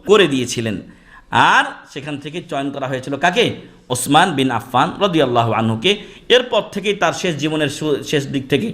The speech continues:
তার জীবনের শেষ দিক থেকে গণ্ডগোল আর গণ্ডগোল মুসলিম, আহ, খেলাফতে শুরু হয়েছিল। যাই হোক, যে কথা বলছিলাম যে গণতন্ত্রকে জায়েজ করার এক ফতোয়া এদিক থেকে ধরা হয়েছে, কিন্তু আসলে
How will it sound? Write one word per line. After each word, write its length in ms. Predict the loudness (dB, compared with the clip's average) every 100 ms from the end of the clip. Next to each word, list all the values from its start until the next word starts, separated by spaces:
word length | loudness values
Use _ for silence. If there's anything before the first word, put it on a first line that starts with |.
| -10 -2 4
তার 180 | 4
জীবনের 300 | 4 0 0
শেষ 220 | 0 0 0
দিক 220 | -2 -2
থেকে 320 | 0 0 -2 -10 -14 0
গণ্ডগোল 460 | 4 4 4 4 4
আর 100 | 4
গণ্ডগোল 380 | 4 4 4 4
মুসলিম, 360 | 2 4 2 2
আহ, 160 | 0 2
খেলাফতে 380 | 2 0 -2 -2
শুরু 240 | 4 4
হয়েছিল। 380 | 4 2 0 -2 -4 -18 -10 0
যাই 200 | 2 4
হোক, 220 | 2 0 -6 -8
যে 100 | -4
কথা 160 | -4 -4
বলছিলাম 480 | -4 -6 -6 -6 0
যে 440 | 2 2 0 -8 -20 _ -12
গণতন্ত্রকে 840 | -2 0 0 -4 -4 -2 -2 0 2
জায়েজ 420 | 4 4 4 2
করার 260 | 4 6 6
এক 200 | 4 2
ফতোয়া 480 | 0 4 4 4 0 -12 -12 2
এদিক 340 | 4 4 2
থেকে 300 | 0 2 2
ধরা 300 | 0 4 4
হয়েছে, 260 | 4 0 -4
কিন্তু 260 | -4 -2
আসলে 380 | -4 -2 0